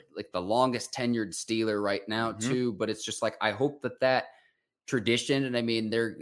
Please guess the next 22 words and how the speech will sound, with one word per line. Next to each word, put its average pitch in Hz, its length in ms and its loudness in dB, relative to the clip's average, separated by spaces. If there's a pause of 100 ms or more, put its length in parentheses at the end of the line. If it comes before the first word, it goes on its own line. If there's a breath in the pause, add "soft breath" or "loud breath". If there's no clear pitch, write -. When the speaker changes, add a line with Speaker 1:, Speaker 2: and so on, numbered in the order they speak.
Speaker 1:
they're 123 80 -4
going 139 300 8
to 147 40 8
Latrobe 131 600 4
and 110 100 -4
Saint 123 300 -2
Vincent 123 340 -4
College, 123 440 2
which - 280 -8
they've 113 300 0
done 120 260 4
for 120 180 -6
more 117 220 0
than 110 140 -2
five 120 440 0
decades 117 540 0
now. 104 340 0
I 110 100 2
hope 143 360 2
that 131 300 2
tradition 120 440 -4
carries 117 460 -2